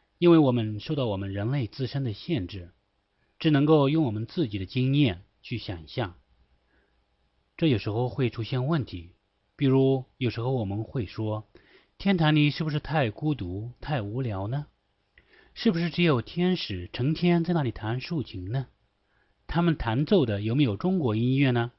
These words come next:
是不是和撒旦在地狱里面欢宴更有趣呢？”不，朋友们，你不会喜欢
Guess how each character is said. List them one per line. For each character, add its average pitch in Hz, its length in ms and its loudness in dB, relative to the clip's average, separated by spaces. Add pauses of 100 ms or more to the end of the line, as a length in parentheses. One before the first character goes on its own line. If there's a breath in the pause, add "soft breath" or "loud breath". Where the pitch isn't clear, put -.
(800 soft breath)
是 - 220 0
不 160 80 2
是 151 220 2
和 135 180 -2
撒 104 240 0
旦 143 180 2
在 123 140 0
地 160 240 0
狱 160 80 2
里 123 120 2
面 101 220 -4
欢 147 320 -2
宴 123 280 -2 (100)
更 156 160 -2
有 87 160 -4
趣 - 260 -4
呢？” 131 220 -2 (1160)
不， 104 380 2 (460)
朋 107 220 -2
友 104 160 4
们， 82 220 -6 (540 soft breath)
你 104 300 0
不 95 160 -2
会 139 260 -2
喜 90 260 -10
欢 101 380 -6